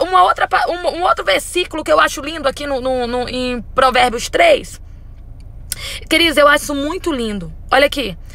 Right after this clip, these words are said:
"Não trames o mal contra o teu próximo, que convive contigo em confiança." Queridos,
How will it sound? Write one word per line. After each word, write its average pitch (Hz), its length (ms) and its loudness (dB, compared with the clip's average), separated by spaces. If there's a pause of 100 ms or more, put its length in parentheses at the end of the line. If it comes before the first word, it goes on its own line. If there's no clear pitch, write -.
(220)
"Não 311 220 2
trames 330 420 2
o 311 80 0
mal 277 280 6
contra 285 280 2
o 262 60 2
teu 285 180 2
próximo, 240 460 2
que 269 120 -8
convive 254 400 -6
contigo 254 340 -2
em 254 60 -4
confiança." 226 600 -2
Queridos, 233 480 0